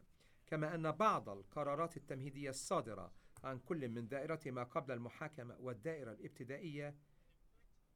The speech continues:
قابلة للاستئناف هي الأخرى. وهناك ابتكار هام في نظام روما الأساسي، وهو الدور الذي يتيحه لضحايا الجرائم. فبموجب هذا النظام،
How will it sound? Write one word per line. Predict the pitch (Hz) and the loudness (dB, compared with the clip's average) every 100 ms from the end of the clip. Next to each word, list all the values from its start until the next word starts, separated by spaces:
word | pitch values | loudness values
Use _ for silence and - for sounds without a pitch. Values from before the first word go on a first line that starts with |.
| _ - - - - - | _ -20 -20 -20 -20 0
قابلة | 170 151 170 165 156 | 6 6 6 2 0
للاستئناف | 131 120 147 151 - 127 127 135 135 | -2 -2 -4 -4 -6 -6 -6 -6 -6
هي | 120 131 117 | -6 -2 -2
الأخرى. | 110 101 - - - _ - - - - - - | -4 -8 -14 -20 -20 _ -20 -20 -20 -20 -20 -6
وهناك | 139 151 208 220 180 | 0 4 4 4 2
ابتكار | - 156 185 170 | 0 0 4 4
هام | 160 147 220 185 104 | 4 2 2 2 -2
في | - | -4
نظام | 131 120 143 131 | -4 -2 0 2
روما | 131 135 | 2 0
الأساسي، | 120 120 - 120 - 185 185 185 - - - - 160 | -2 -2 -4 -4 0 0 0 -2 -8 -18 -20 -6 2
وهو | 170 170 | 4 6
الدور | 147 104 190 226 143 - - - | 4 4 8 8 6 0 -12 -10
الذي | 127 131 135 151 139 127 160 | -4 -4 -2 -2 -4 -6 -8
يتيحه | 123 - 214 196 120 98 123 - - - - - | -8 -4 -4 -2 -4 -6 -10 -12 -18 -20 -20 -6
لضحايا | 147 151 147 156 160 143 | 0 0 0 0 0 0
الجرائم. | 120 143 143 107 - 87 92 - - - - - - - - - - - - | -2 -2 -2 -2 -8 -18 -20 -20 -20 -20 -20 -20 -20 -20 -20 -20 -20 -20 -18
فبموجب | - 127 127 151 151 131 117 | -4 -2 2 2 2 0 -2
هذا | 123 147 131 | 0 0 0
النظام، | 120 113 151 175 202 202 | 0 0 2 2 0 -4